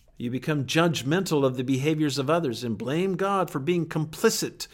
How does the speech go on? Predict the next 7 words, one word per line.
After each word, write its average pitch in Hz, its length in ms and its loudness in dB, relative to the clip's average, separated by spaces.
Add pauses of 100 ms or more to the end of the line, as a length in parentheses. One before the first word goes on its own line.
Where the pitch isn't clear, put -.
(280)
with 175 140 0
this 180 180 4
whole 302 280 6
scandalous 277 920 4
thing 208 260 2
called 135 340 0
grace - 720 -6